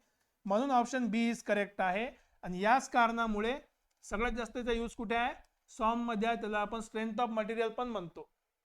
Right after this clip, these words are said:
आणि स्ट्रक्चर अनालिसिस मध्ये पण याचं काम बरंच असते, म्हणून या टॉपिकला निग्लेक्ट करायचं नाही, सोडून द्यायचं नाही. खूप इम्पॉर्टंट पॉइंट आहे हा. ठीक आहे, नेक्स्ट, moment of inertia of in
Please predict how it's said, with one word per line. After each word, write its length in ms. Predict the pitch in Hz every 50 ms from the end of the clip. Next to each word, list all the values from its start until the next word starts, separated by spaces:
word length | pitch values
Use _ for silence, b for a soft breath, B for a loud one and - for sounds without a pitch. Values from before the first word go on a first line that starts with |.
| _ _ _ -
आणि 180 | - 196 233 233
स्ट्रक्चर 400 | 226 - 233 208 202 208 269 247
अनालिसिस 400 | 233 220 226 233 233 - 262 220
मध्ये 200 | 240 240 240 247
पण 100 | 240 254 240
याचं 200 | 226 208 - - -
काम 240 | - 208 220 269 320 - - - 185 170
बरंच 420 | 196 202 208 240 277 - - - _ -
असते, 360 | 185 180 - - - 214 170 143 - _ _ _ _ _ _ _ - -
म्हणून 180 | 202 240 269
या 80 | 285 262 220
टॉपिकला 460 | 247 233 226 226 - 208 240 262 262
निग्लेक्ट 500 | 240 208 190 190 180 165 220 262 277 - -
करायचं 380 | 262 262 262 262 247 262 254
नाही, 220 | 254 269 294 339 330 - -
सोडून 400 | - - 220 214 240 262 262 254
द्यायचं 440 | 240 226 214 208 214 262 269 330 381 - - _ _ _ _ _ -
नाही. 400 | 185 196 202 196 185 208 214 185 -
खूप 180 | - 269 294 285
इम्पॉर्टंट 500 | 269 254 240 208 254 247 247 247 247 220
पॉइंट 260 | 220 220 208 190 180 180
आहे 120 | 165 151
हा. 100 | 135 135 - _ _ _ _ _ _ _ _ _ _ - _ _ _ _ _ _ _ _ _ _ _ _ _ _ _ _ _ -
ठीक 140 | 220 214 262
आहे, 100 | 285 302 294 - - _ _ _ _ _ _ _ _ _ _ _ -
नेक्स्ट, 420 | 214 202 240 277 269 - - - _ _ _ _ _ _ _ _ - -
moment 540 | 208 220 240 247 262 262 262 262 240 254 254
of 340 | 247 262 262 247 247 247 240
inertia 480 | 220 220 233 226 220 - - 254 233
of 260 | 233 220 233 277 294 - - _ _ _ _ _ _ - 254
in 180 | 269 277 -